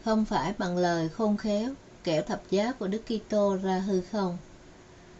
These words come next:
Vì chưng lời rao giảng về thập giá là sự điên rồ đối với những kẻ hư mất,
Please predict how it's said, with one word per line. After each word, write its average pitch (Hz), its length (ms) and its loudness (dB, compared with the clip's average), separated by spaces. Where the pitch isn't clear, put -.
Vì 180 120 6
chưng 196 480 4
lời 175 200 2
rao 180 160 2
giảng 170 340 0
về 226 140 0
thập 156 260 -6
giá 190 320 2
là 254 160 2
sự 143 280 -4
điên 220 260 2
rồ 185 300 4
đối 180 140 0
với 277 160 0
những 190 200 0
kẻ 160 320 -2
hư 226 160 2
mất, 220 220 2